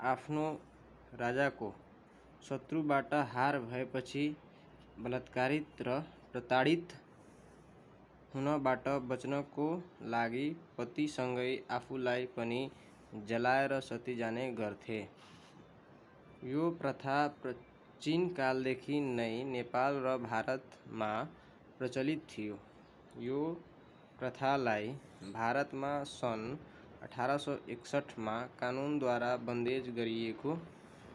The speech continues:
थियो भने नेपालमा सती प्रथालाई चन्द्र शमशेरले उन्नाइस सौ सतहत्तर सालको असाढ पच्चिस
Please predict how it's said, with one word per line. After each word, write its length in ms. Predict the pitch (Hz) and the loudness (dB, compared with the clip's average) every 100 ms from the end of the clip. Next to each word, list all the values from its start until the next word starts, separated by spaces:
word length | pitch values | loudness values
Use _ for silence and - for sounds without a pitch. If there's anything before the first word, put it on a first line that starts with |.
| - - | -16 -10
थियो 340 | - 139 156 | -2 2 2
भने 480 | 131 117 107 127 110 - - - - - 127 | 2 -2 2 2 0 -6 -16 -18 -18 -14 -6
नेपालमा 920 | 127 127 127 135 147 147 139 139 143 | -2 0 4 6 6 4 4 2 2
सती 420 | 147 - 127 143 | -4 -6 -6 -4
प्रथालाई 920 | 147 127 117 120 113 117 117 110 110 139 | -2 -2 0 0 0 -2 -2 0 0 -2
चन्द्र 340 | - 139 143 | -2 -2 -2
शमशेरले 680 | 131 127 117 117 113 113 139 196 - - - - - - | -2 -6 -4 -4 -2 0 0 0 -8 -20 -20 -20 -18 -10
उन्नाइस 380 | 123 135 151 - | -2 2 0 0
सौ 200 | 151 147 | 0 0
सतहत्तर 500 | 135 120 113 - 143 | -2 -8 -8 -2 -2
सालको 1300 | 143 123 123 131 139 - - - - - - 127 131 | 0 2 4 4 2 -6 -16 -18 -18 -20 -10 -4 -4
असाढ 420 | - - 123 131 | -4 0 2 2
पच्चिस 420 | - 120 131 - | 0 -6 -6 -6